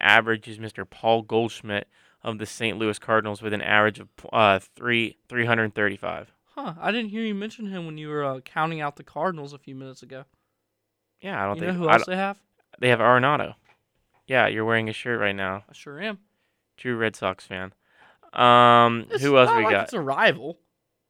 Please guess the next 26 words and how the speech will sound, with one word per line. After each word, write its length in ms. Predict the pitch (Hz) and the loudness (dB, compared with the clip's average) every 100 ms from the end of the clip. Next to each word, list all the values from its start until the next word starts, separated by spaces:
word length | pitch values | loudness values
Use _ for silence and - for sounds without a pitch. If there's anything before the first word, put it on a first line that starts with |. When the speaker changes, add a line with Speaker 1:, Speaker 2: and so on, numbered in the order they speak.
| _ _ _ _ _ _ _ _ - | _ _ _ _ _ _ _ _ -8
Speaker 1:
I 80 | 151 | -2
mean, 160 | 127 | 2
I'm 80 | 135 | 2
not 200 | 165 - | 0 -2
wearing, 200 | 120 113 | 0 0
I 80 | 98 | 0
don't 140 | 175 | 0
really 200 | 139 113 | 0 0
wear 200 | 101 107 | 0 0
any 140 | 107 110 | 0 0
other 120 | 127 | -2
baseball 380 | 113 85 - 87 | -4 -8 -12 -16
team 240 | - 98 | -16 -18
shirts. 320 | 101 104 110 127 | -14 -10 -10 -8
Speaker 2:
I 120 | 143 | -8
went 360 | 147 170 - _ | -8 -10 -14 _
to 200 | - 147 | -20 -18
visit 360 | 143 143 139 - - | -16 -16 -18 -20 -20
their 160 | 135 | -20
stadium, 640 | - - 139 131 127 104 _ _ _ | -18 -14 -10 -10 -14 -20 _ _ _
and 240 | 139 143 135 | -12 -10 -8
my 200 | 127 131 | -10 -10
team 400 | - 170 160 147 | -12 -10 -10 -10
was 180 | 131 | -16
not 280 | 135 131 107 | -14 -14 -14
present. 420 | _ 139 131 117 | _ -12 -12 -16